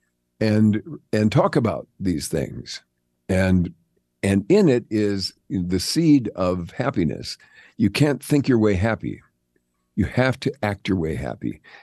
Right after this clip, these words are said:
And what are the things that you do? And so we reflect on things like, um,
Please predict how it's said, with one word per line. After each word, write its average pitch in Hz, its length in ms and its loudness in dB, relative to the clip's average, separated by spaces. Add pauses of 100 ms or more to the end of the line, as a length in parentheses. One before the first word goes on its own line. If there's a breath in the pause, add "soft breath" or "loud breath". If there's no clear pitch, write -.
And 90 360 0
what 104 280 2
are 101 160 -2
the 92 140 -4
things 95 400 -2
that 92 100 -6
you 95 160 0
do? 92 520 -2 (360)
And 92 380 -6 (140)
so 98 260 0
we 101 180 4
reflect 92 720 -2
on 92 420 -4 (560 loud breath)
things 110 360 2
like, 101 400 -2
um, 98 460 0